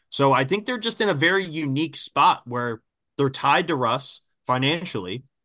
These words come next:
N-, I don't think the front office or the coaching staff really wants Russ to be there long-term anymore.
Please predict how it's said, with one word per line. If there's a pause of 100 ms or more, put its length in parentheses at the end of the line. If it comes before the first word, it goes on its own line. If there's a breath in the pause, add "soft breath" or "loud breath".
(1040)
N-,
I
don't
think
the
front
office
or
the
coaching
staff
really
wants
Russ
to
be
there
long-term
anymore.